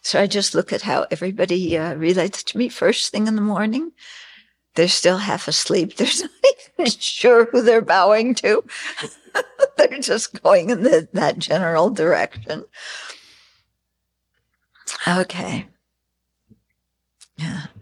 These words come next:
So think about it. I mean, this is quite applicable Dharma.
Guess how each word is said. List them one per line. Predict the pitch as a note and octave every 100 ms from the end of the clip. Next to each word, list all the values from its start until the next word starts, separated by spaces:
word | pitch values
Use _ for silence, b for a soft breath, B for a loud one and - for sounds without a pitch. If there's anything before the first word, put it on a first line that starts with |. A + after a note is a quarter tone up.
| b b _
So | B3+
think | - C4+ G4
about | B4 G3+ -
it. |
I | F3
mean, | F3+ E3+
this | A#3+ C#4
is | C4+ -
quite | - - B3+ - _ b b b _ _
applicable | F#3 - - A#3+ - F#3+ G2+ F3+ F#3+ -
Dharma. | G3 D#3 G#3 B3 -